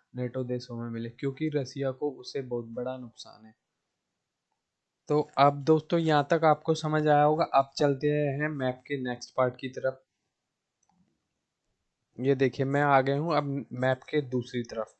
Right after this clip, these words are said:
देखिए, अब यहाँ पे ये आपको क्लियर दिखाई दे रहा होगा, ये रसिया और ये आपका यूक्रेन। तो यहाँ पे मैंने अभी मै-, मैप के पिछले वाले हिस्से में बताया कि रसिया ने जो क्रीमिया पे दो हज़ार चौदह में कब्जा कर लिया था, लेकिन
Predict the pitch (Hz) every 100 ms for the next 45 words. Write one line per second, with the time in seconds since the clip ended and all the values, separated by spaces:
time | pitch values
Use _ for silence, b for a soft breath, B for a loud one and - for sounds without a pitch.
0 | - 139 175 147 147 147 143 135 151 160
1 | 147 151 139 131 - 147 143 - _ 135
2 | 143 139 131 127 127 127 127 127 139 135
3 | 127 120 120 123 147 190 - 127 120 120
4 | 143 127 117 _ 160 131 - 110 110 _
5 | B B B - 185 175 160 156 175 170
6 | 147 147 151 147 147 147 127 127 123 131
7 | 135 135 135 135 143 131 127 - 127 135
8 | 131 135 135 131 135 135 131 123 123 127
9 | 170 165 135 127 - 135 139 143 143 139
10 | 127 131 135 139 143 139 131 120 135 131
11 | 123 120 123 123 139 - 117 123 123 127
12 | 113 117 117 127 156 B B _ 135 160